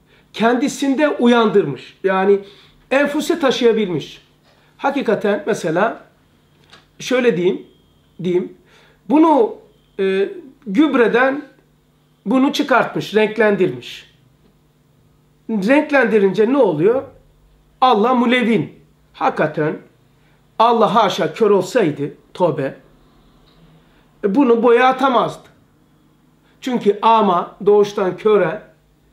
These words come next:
oto kaporta boya dükkanını teslim etmezler. Doğuştan köre veya güzel bir böyle ressamlık masasına kimse oturtmazlar. Amayı oturduğunu göremezsiniz.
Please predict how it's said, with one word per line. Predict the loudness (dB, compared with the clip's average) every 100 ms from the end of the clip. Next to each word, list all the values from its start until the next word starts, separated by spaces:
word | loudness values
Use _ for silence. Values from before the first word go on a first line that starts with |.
| _ -2
oto | 0 0
kaporta | 0 -2 0 -2 -2 2
boya | 2 2 -2
dükkanını | -4 -2 0 -2
teslim | -6 -8 -4
etmezler. | -4 -2 -4 -4 -10 -14 _ _ _ _ _ _ _ _ _ _ _ _ _ _ _ _ _ _ -6
Doğuştan | 0 0 0 -4 -4
köre | -2 -2 -2 -8 _ _ _ _ _ _ _ _ _ 0
veya | 2 2
güzel | 0 0 0 0 0
bir | 0 2
böyle | 2 4 2
ressamlık | 0 0 0 0 0 2 0 -6 -8 -20 _ -4
masasına | -4 -2 -4 -2 -2
kimse | -2 -6 -6
oturtmazlar. | -6 -6 -6 -6 -6 -6
Amayı | 0 2 2 0 0
oturduğunu | -2 -4 -4 -4 -6 -10 _ _ -2
göremezsiniz. | 0 2 0 -6 -14 -18 _